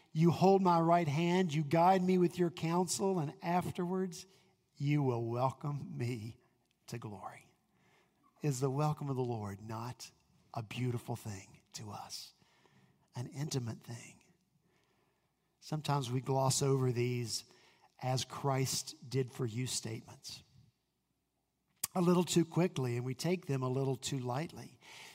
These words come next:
Jesus says, "Love one another as I have loved you." Oh, okay. Oh, wait.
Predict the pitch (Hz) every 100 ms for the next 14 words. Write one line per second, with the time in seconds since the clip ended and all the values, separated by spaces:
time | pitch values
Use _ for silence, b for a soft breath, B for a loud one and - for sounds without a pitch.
0 | - 127 202 240 208 - 160 156 127 156
1 | 175 220 226 175 175 165 156 156 175 196
2 | 214 220 - 160 160 131 - 190 220 240
3 | 254 214 B B 170 170 180 208 214 214
4 | 214 233 156 165 180 208 - - 180 175
5 | - - 196 185 226 226 -